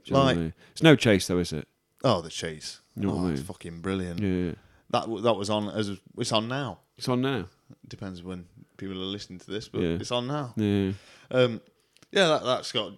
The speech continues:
Speaker 2: right amount of humour. I've got a good chance of, uh, getting down the board on that.
Speaker 1: Yeah, I mean,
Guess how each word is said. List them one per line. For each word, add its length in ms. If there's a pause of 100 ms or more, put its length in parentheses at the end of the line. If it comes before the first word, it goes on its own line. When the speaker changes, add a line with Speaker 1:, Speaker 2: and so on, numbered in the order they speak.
(240)
Speaker 2:
right 280
amount 300
of 60
humour. 340
I've 160
got 160
a 60
good 180
chance 340
of, 280
uh, 180 (1120)
getting 240
down 200
the 60
board 300
on 180
that. 180 (320)
Speaker 1:
Yeah, 260
I 40
mean, 360